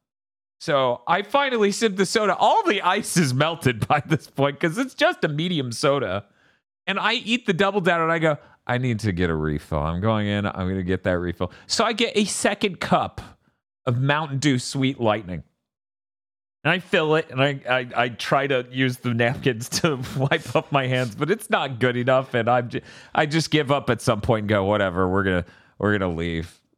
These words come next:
We're just gonna leave. I'm not gonna use their bathroom 'cause whatever. My hands are just gonna have that deep grease where it won't come off on anything, but I'll feel it."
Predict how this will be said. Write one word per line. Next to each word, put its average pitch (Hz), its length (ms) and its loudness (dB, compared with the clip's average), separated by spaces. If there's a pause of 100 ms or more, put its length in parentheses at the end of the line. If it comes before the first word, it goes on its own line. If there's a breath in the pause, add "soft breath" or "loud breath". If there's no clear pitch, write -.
We're 95 160 -4
just 90 320 -8
gonna 92 160 0
leave. 85 280 -4
I'm 90 100 -2
not 95 160 0
gonna 95 140 -4
use 90 180 -2
their 92 140 0
bathroom 87 480 -4
'cause 90 240 -8
whatever. 85 640 -4
My 92 180 -2
hands 95 300 -4
are 92 60 -4
just 104 240 -8
gonna 139 100 0
have 113 140 -2
that 101 240 -2
deep 107 240 -4
grease 165 380 0
where 120 120 2
it 113 80 -4
won't 123 220 -2
come 180 180 0
off 143 300 0
on 202 140 2
anything, 220 460 0
but - 100 0
I'll 135 140 2
feel 156 440 0
it." 73 140 -8